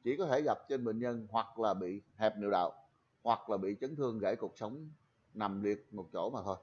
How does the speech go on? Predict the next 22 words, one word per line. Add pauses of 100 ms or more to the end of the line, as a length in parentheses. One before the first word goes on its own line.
(1300)
Ngoài
ra
chúng
ta
còn
gặp (160)
rất
là
nhiều (460)
cái
sỏi
bàng
quang. (560)
Đây
ta
sẽ
thấy. (3750)
Những
cái
viên
sỏi
lớn